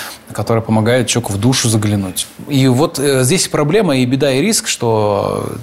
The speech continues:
в начале этого пути, поиска этого духовного, ты, к сожалению, можешь, э, х-, хорошее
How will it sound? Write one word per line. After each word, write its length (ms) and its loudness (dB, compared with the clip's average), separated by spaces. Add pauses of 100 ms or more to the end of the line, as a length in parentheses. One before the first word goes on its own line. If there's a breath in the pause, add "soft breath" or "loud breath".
в 220 -2
начале 400 2
этого 180 0
пути, 300 0
поиска 420 0
этого 240 -2
духовного, 540 2
ты, 400 0
к 60 -8
сожалению, 480 2
можешь, 500 0
э, 360 -4
х-, 220 -12
хорошее 720 0